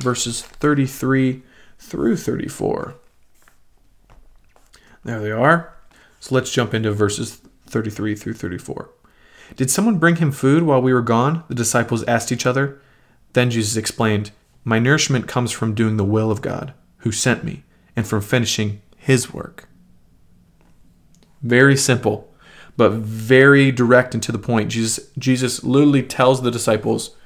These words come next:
"I'm not here to do my own stuff. I'm not here to do my own work and do my, have my own fun. I'm here to do the work of the Lord, my Father. I'm, I'm here to fulfill his plan for me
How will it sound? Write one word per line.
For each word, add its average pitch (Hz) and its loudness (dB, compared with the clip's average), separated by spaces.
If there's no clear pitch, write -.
"I'm 151 4
not 151 4
here 135 4
to 139 2
do 135 4
my 117 4
own 135 2
stuff. 165 0
I'm 131 2
not 143 4
here 139 2
to 135 0
do 127 0
my 127 2
own 131 0
work 135 0
and 117 0
do 127 2
my, 127 2
have 135 2
my 127 2
own 139 2
fun. 139 -2
I'm 127 4
here 135 0
to 127 -2
do 120 2
the 117 0
work 117 2
of 127 0
the 113 0
Lord, - -2
my 120 -4
Father. - -6
I'm, 120 -2
I'm 123 4
here 135 4
to 135 -2
fulfill 131 4
his 123 0
plan - -4
for 123 2
me 110 -2